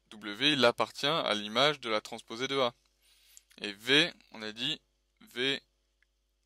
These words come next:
appartient au noyau de A. Si on a que W, euh,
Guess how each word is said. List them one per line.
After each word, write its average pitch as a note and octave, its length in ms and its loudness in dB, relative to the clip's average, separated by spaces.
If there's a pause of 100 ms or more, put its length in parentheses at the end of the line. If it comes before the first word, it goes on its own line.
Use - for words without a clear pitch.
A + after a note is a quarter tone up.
appartient B2 500 -4 (1600)
au G2+ 100 -10
noyau B2 640 -2 (840)
de - 160 -12
A. E3 200 2 (1800)
Si - 260 -6
on D#3 140 -6
a D3 120 2
que C3+ 120 -10
W, C3+ 600 -4 (600)
euh, G#2 180 0